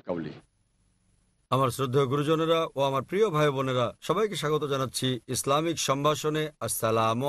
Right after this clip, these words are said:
Speaker 2: আলাইকুম ওয়া রাহমাতুল্লাহি ওয়া বারাকাতুহু। আল্লাহর দয়া, শান্তি ও রহমত আপনাদের সকলের উপরে বর্ষিত হোক। অনেক বছর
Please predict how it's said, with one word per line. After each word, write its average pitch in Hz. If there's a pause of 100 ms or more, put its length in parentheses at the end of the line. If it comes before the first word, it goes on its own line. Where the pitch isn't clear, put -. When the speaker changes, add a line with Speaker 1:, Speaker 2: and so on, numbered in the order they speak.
Speaker 2:
আলাইকুম 180 (200)
ওয়া 147
রাহমাতুল্লাহি 123
ওয়া 104
বারাকাতুহু। 90 (1040)
আল্লাহর 185 (160)
দয়া, 165
শান্তি 202
ও -
রহমত 151 (160)
আপনাদের 123
সকলের 175
উপরে 135 (280)
বর্ষিত 117
হোক। 92 (3250)
অনেক 170
বছর 214